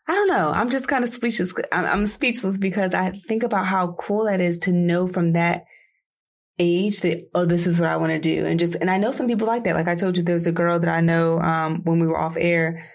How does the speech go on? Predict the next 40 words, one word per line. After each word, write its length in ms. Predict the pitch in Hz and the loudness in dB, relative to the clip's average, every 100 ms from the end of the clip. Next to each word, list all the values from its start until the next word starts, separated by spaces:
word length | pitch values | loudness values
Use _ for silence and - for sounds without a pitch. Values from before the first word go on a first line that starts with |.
| - - | -20 -4
who 200 | 185 170 | 0 2
wanted 200 | 180 185 | 2 2
to 60 | |
be 100 | 175 | 2
a 40 | 170 | 2
dentist 460 | 170 175 190 196 | 2 0 0 -2
since 180 | - 175 | 0 0
she 60 | 175 | 2
was 160 | 170 | 2
a 80 | - | 0
kid, 320 | - 202 208 | -2 0 2
and 100 | 185 | 2
she 140 | 165 185 | 2 2
mapped 240 | 180 185 | 0 0
that 160 | 190 185 | -2 0
thing 160 | 185 | 0
out 240 | 196 220 - | 2 0 -2
and 100 | 156 | -4
she's 340 | - 180 180 | 0 0 2
a 60 | 180 | 2
dentist 400 | 180 180 180 - | 0 0 0 0
today. 220 | 175 160 | 2 2
And 80 | 175 | 0
I'm 80 | 202 | 0
like, 200 | 196 190 - - _ | -2 -6 -18 -20 _
"That 80 | 311 | -2
is 180 | 302 254 | 0 0
so 200 | 294 285 | 0 -2
cool." 400 | 277 320 320 240 | -2 0 2 0
And 120 | 214 | 0
I 120 | 240 | -2
think 180 | 240 269 | -2 -2
about 400 | 269 254 240 - - _ _ _ - | -2 0 -2 -4 -12 _ _ _ -4
how 120 | 247 | 0
we 80 | 240 | 0
both 240 | 214 233 | 0 0
have 140 | 240 | 0
different 300 | 208 208 214 | 0 0 -2
experiences, 760 | 185 - 202 262 254 233 214 190 | -2 0 0 0 0 0 0 0
but 420 | 214 202 202 - | 0 -2 -2 -8